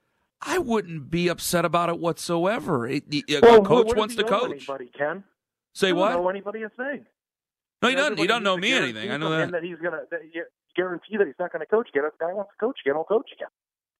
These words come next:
Speaker 2: Like, the, the story is he is leaving Ohio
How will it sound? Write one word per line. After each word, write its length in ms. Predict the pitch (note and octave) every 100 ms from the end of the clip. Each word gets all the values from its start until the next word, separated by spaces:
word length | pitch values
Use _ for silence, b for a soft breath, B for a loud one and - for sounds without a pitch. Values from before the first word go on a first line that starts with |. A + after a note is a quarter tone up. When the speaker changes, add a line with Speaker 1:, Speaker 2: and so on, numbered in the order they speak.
| _ _ _
Speaker 2:
Like, 160 | F3 D#3 -
the, 100 | E3
the 100 | D#3+ -
story 300 | A#3 C#4+ G3+
is 160 | F3 E3
he 200 | F3 A3
is 180 | F#3+ F#3
leaving 300 | E3+ A3 F3 D3+
Ohio 360 | C#3+ F3 D3